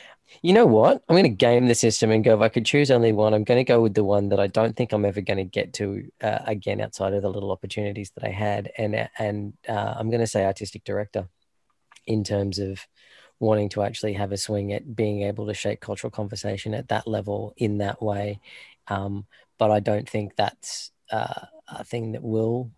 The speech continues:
happen. And I'm, I'm better with that now than I was a few years ago because that was all I wanted to really do. That was kind of where I was leading my life towards. So it's, um, yeah, I, I think i-, i-,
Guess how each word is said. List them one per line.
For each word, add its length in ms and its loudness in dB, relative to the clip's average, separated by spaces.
happen. 600 -4
And 160 2
I'm, 320 -2
I'm 400 -4
better 320 2
with 160 2
that 160 0
now 200 -2
than 160 -4
I 60 -6
was 260 -6
a 60 -8
few 160 -10
years 300 -8
ago 320 -6
because 240 -8
that 120 -2
was 200 -10
all 160 -6
I 40 -4
wanted 340 -10
to 120 -12
really 280 -12
do. 320 -8
That 100 -4
was 140 -6
kind 200 -6
of 100 -8
where 260 -4
I 40 -8
was 360 -12
leading 400 -6
my 100 -8
life 240 -10
towards. 400 -10
So 320 -4
it's, 260 -10
um, 360 0
yeah, 340 6
I, 200 0
I 40 4
think 380 0
i-, 60 -10
i-, 100 -4